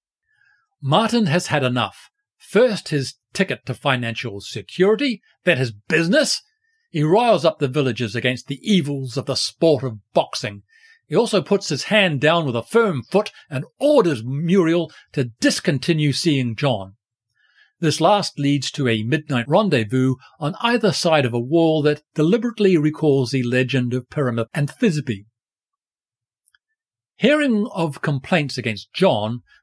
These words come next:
the bishop hops to it and arrives in Kangaroo to adjudicate the matter. True to name, it is a kangaroo court. It is Martin who is feeding the bishop all the information.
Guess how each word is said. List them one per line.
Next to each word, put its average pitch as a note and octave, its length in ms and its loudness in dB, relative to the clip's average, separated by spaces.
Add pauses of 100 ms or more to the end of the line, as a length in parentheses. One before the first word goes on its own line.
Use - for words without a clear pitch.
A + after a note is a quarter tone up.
(100)
the A#2+ 300 -4
bishop D#3+ 380 0
hops - 440 0
to C#3+ 200 2
it C3 120 -2
and B2 100 -2
arrives C#3 440 -2
in D3+ 140 -6
Kangaroo C3 500 0 (260)
to E3+ 180 2
adjudicate C#3+ 680 -2
the B2 80 -6
matter. A#2+ 300 -2 (920)
True F3 160 2
to D#3+ 80 -2
name, A3+ 420 2 (380)
it A3+ 140 -2
is A#3+ 140 2
a C4+ 80 2
kangaroo G#2+ 560 -4
court. B2 440 0 (280)
It E3 120 -4
is C3 140 0
Martin C#3+ 680 0 (100)
who D#3 80 2
is C3+ 280 0
feeding G3+ 380 2
the D#3+ 80 0
bishop B2+ 440 -2 (180)
all B2 260 2
the A2+ 140 -2
information. B2 640 -2